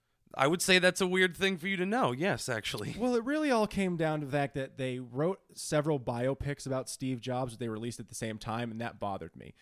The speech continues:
Speaker 2: So I started going, "What the fuck was this about?" So I started, I never watched the Ashton Kutcher one, right? 'Cause I
Speaker 1: Yeah,
Speaker 2: was like,
Speaker 1: God help anyone who did.
Speaker 2: I didn't, but apparently the thing that intrigued me was that Ashton Kutcher, like, tried to go,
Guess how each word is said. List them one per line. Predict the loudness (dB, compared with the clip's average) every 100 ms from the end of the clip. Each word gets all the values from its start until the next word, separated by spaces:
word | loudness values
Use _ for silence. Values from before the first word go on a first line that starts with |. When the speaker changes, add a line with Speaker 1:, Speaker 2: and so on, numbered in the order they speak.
| -20 -12
Speaker 2:
So | -4 -4 -4 -4
I | -2
started | 0 0 -2 -2
going, | -2 -2 -4
"What | -8 -10
the |
fuck | -2 -2 -2
was | -6
this | -6
about?" | -2 -2 -4 -6
So | -10
I |
started, | -4 -4 -4 -8 -8
I | -4
never | 0 2
watched | 2 0
the | -2 -4
Ashton | -4 -4 -10
Kutcher | -8 -8 -6 -8 -10 _ _ -10
one, | -6 -6 -8 -18 _ _ _
right? | -8 -8 -8 -8
'Cause | -4
I |
Speaker 1:
Yeah, | -4
Speaker 2:
was | -4
like, | -6
Speaker 1:
God | 0 2
help | 2 0
anyone | -2 -2 -4
who | -4
did. | -8 -10 -6
Speaker 2:
I | -4
didn't, | -2 -2
but | -4
apparently | 0 2 2 0 -2
the | -4
thing | -4 -4
that | -2
intrigued | -4 -2 -2
me | -2 -4
was | -4
that | -6 -6
Ashton | -4 -4 -4 -10
Kutcher, | -4 -4 -4 -4
like, | -6 -10 -10
tried | -6 -4 -4
to | -8
go, | -6 -4 -4 -4 -6